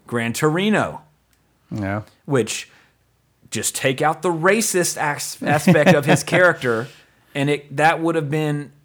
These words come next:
Speaker 1: a fantastic ending to the Dirty Harry character. That would have put a nice bow on it for that character.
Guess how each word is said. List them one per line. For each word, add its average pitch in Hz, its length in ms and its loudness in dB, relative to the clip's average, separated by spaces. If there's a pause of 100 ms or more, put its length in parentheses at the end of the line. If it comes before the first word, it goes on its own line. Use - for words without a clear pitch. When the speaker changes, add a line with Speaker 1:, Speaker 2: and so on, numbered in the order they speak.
(360)
Speaker 1:
a 127 160 -2
fantastic 143 1080 -4
ending 113 580 -2 (280)
to 143 120 0
the 117 180 0
Dirty 120 560 -2
Harry 107 480 -4 (520)
character. - 460 -4 (840)
That 127 160 0
would 135 100 0
have 120 100 -4
put 139 120 0
a 120 60 0
nice 127 280 -2
bow 127 300 2
on 123 160 0
it 120 260 -6
for 117 380 -2
that 104 280 -4
character. 87 440 -10